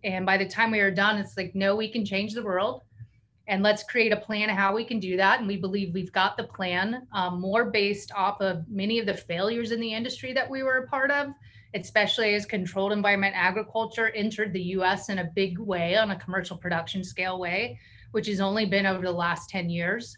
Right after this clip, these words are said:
uh, quite frankly, though I've been in it since two thousand. And so all the pieces and makings were there. Um, and, and you started having the villagers, which is what we call the residents here, um,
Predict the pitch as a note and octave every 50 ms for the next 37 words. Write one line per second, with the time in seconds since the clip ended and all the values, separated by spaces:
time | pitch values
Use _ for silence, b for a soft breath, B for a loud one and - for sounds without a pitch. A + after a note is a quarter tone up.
0 | - - - F3+ E3+ E3 - G3+ G3+ G3 - F#3 F3+ F3+ F3 F#3 G#3 A3 A#3+ B3+
1 | A#3+ A#3+ F3+ F3 E3+ E3+ F3 F3 D#3+ F3+ F3 F3+ F3+ F3 F3+ F3 - - F#3 E3+
2 | D#3+ - - - F3+ F3+ F3+ E3 E3 E3+ F3 F3 G#3 G#3+ A3 A3 b b b b
3 | b b b b b - A#3 G3+ - A3+ G#3 G#3 A3 B3+ C#4 D4 D4+ - - B3
4 | B3 B3 B3+ - A#3 A3+ A3 G3+ G3 F#3+ G3 G3+ - A#3+ A3 G3+ F#3+ F3+ E3 D#3+
5 | F#3+ F#3 F#3 F3+ F#3 F#3+ G3+ G#3+ G3+ F#3 E3+ F3 F3+ F3 b b b b b b
6 | b - G3+ F3 F3 F3 F3 F3 F3+ F#3+ - - F#3+ G3 A3 G#3+ A3+ G3+ G3 G3
7 | F#3 E3+ - G#3+ G#3 A3 A#3 G#3 F3+ A3 G#3 G3+ G#3 G#3 G3 F#3+ F#3 E3+ F#3 G3
8 | G3+ A#3 A#3+ G3 G3+ G3 F#3 F3+ F3 E3+ F#3 F3 - F3+ D#3+ D#3 - F#3 F#3+ -
9 | F#3+ F#3 F3+ - G3 F#3+ E3+ E3+ E3+ E3 F3+ G3 G3 G3+ F3+ F3+ F3 F3 F3 -
10 | F3 F3 D#3+ D#3+ E3 E3 E3 B B B B B B B - G3 F#3 G3